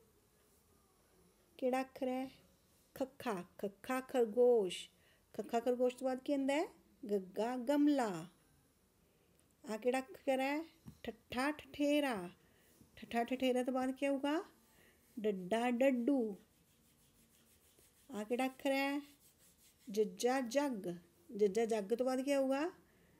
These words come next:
ਝੱਝਾ ਝੰਡਾ। ਧੱਦਾ ਧੋਬੀ। ਧੱਦਾ ਧੋਬੀ ਤੋਂ ਬਾਅਦ ਨੰਨਾ ਨਲਕਾ। ਲੱਲਾ ਲਾਟੂ। ਲੱਲਾ ਲਾਟੂ ਤੋਂ ਬਾਅਦ ਕਿਹੜਾ ਅੱਖਰ ਆਉਂਦਾ ਹੈ?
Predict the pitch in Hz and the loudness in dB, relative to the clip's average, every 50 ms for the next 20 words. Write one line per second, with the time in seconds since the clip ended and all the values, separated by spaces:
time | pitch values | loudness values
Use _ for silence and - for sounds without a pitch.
0 | _ _ _ _ _ _ - - 277 233 202 185 - 233 226 240 262 277 277 - | _ _ _ _ _ _ -8 -6 -4 -4 -4 0 2 2 2 2 2 -2 -4 -2
1 | - 320 302 285 262 247 240 247 240 220 185 180 175 - - _ _ _ _ _ | 2 2 4 4 4 4 4 2 2 2 0 -4 -6 -10 -18 _ _ _ _ _
2 | _ _ _ _ _ _ _ _ _ _ _ _ _ _ _ _ _ _ _ _ | _ _ _ _ _ _ _ _ _ _ _ _ _ _ _ _ _ _ _ _
3 | _ _ _ _ _ _ _ _ _ _ _ 180 - _ _ _ _ _ _ _ | _ _ _ _ _ _ _ _ _ _ _ -20 -20 _ _ _ _ _ _ _
4 | _ _ _ _ _ _ _ _ - 277 269 254 208 190 214 240 262 294 294 - | _ _ _ _ _ _ _ _ -2 -2 -2 -4 -4 -2 0 0 0 0 -2 -6
5 | - - 320 320 285 208 185 185 190 202 202 208 233 269 311 349 - - - _ | -4 0 2 4 4 4 2 0 0 0 2 2 2 0 0 -2 -4 -10 -20 _
6 | _ _ - 277 247 220 233 233 - 262 240 220 247 226 262 254 262 262 269 285 | _ _ -2 -2 0 0 0 2 2 2 2 2 0 0 0 2 2 2 0 0
7 | 320 381 381 - - _ _ _ _ _ _ _ _ _ _ _ _ _ _ _ | 0 -2 -4 -8 -14 _ _ _ _ _ _ _ _ _ _ _ _ _ _ _
8 | _ - 233 220 214 214 214 214 214 226 240 254 262 269 285 302 311 311 - - | _ -6 -4 -2 -2 0 0 0 0 0 0 0 2 2 4 4 2 2 0 0
9 | 294 277 247 202 190 185 190 - - _ _ _ _ _ _ _ _ _ _ _ | 0 0 0 0 -2 -6 -8 -14 -20 _ _ _ _ _ _ _ _ _ _ _
10 | _ _ _ _ _ _ _ _ _ _ _ _ _ _ _ _ _ _ _ _ | _ _ _ _ _ _ _ _ _ _ _ _ _ _ _ _ _ _ _ _
11 | _ _ _ _ _ - 247 233 233 233 233 233 240 247 269 277 302 294 262 240 | _ _ _ _ _ -4 -2 0 2 2 2 2 2 2 2 2 2 4 4 4
12 | 208 190 180 - _ - 214 214 233 254 285 330 370 370 - - _ _ _ - | 2 0 -2 -6 _ 2 2 4 4 4 2 0 0 -4 -8 -16 _ _ _ -6
13 | 254 226 233 233 233 240 233 - 214 - 254 247 247 269 269 285 277 285 285 294 | -4 -2 0 2 2 2 2 0 0 -2 -2 0 0 0 0 0 0 0 0 -2
14 | 294 294 - 294 285 277 277 277 294 330 | -2 0 0 0 2 2 2 2 2 0